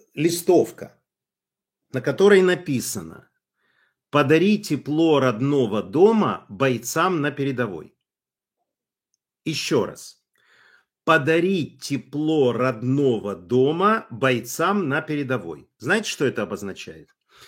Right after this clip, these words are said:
«Добрый вечер», внизу написано, «уважаемые родители, прошу принять самое активное участие.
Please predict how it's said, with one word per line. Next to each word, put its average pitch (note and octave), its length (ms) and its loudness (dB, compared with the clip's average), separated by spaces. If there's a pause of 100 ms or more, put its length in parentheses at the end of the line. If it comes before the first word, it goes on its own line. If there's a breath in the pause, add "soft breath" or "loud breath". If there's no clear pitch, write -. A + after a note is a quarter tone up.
(300 loud breath)
«Добрый G3+ 340 6
вечер», B2+ 540 -2
внизу C3+ 380 -2
написано, F#2+ 520 -8
«уважаемые F#3 720 0
родители, A2 680 -6 (280 soft breath)
прошу D#3+ 460 -2
принять E3+ 680 -2
самое D#3 600 -4
активное B2+ 1120 -4 (140)
участие. G2+ 1040 -4